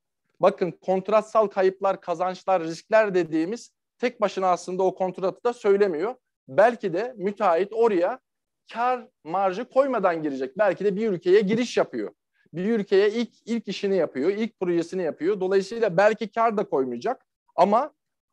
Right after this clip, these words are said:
koyup koymamasından öte kendi risklerini bilecek. Kar marjım olmayabilir ama nerelerde ne risklerim var? Dolayısıyla kontratı anlamak bunu gerektiriyor. Tamamıyla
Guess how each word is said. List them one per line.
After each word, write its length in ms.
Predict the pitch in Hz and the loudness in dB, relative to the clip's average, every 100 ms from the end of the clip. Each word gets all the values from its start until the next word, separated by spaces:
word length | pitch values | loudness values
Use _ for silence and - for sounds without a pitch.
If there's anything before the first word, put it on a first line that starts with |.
| _ | _
koyup 360 | 185 202 226 - | 2 2 0 2
koymamasından 760 | 247 254 220 190 - 180 175 | 2 2 -2 -4 -8 -4 -2
öte 420 | 156 147 247 311 _ _ _ _ _ _ | -2 -2 -4 -4 _ _ _ _ _ _
kendi 440 | 180 175 208 240 | 0 0 0 -2
risklerini 520 | 185 175 - 196 240 214 | -4 -4 0 2 2 -2
bilecek. 500 | 190 160 135 - _ _ _ _ _ _ _ - | -2 -2 -4 -8 _ _ _ _ _ _ _ -2
Kar 200 | 170 196 | 2 2
marjım 380 | 180 170 202 214 | 2 0 0 -4
olmayabilir 600 | 220 220 214 208 147 165 | -4 -2 -2 -2 -2 -2
ama 260 | 220 220 135 | -2 -4 -6
nerelerde 720 | 156 226 262 254 220 202 214 | -2 2 4 4 0 -2 -4
ne 120 | 226 | -2
risklerim 580 | 220 - - 160 147 127 | -2 -6 -2 0 0 -4
var? 180 | 117 117 | -6 -4
Dolayısıyla 560 | 156 180 185 233 202 | 0 0 -2 -4 -4
kontratı 720 | - 180 175 196 196 202 202 - _ _ - | -4 -6 -4 -4 0 2 0 -4 _ _ 2
anlamak 560 | 151 175 190 262 285 _ _ - | 2 4 2 0 -4 _ _ -2
bunu 320 | 185 226 214 - | 2 4 4 0
gerektiriyor. 640 | 131 139 135 - 131 117 113 _ _ _ _ - 123 - | -2 0 -2 -6 -6 -6 -6 _ _ _ _ -20 -20 -18
Tamamıyla 800 | 156 165 190 196 208 214 208 196 | -4 2 4 4 2 0 0 0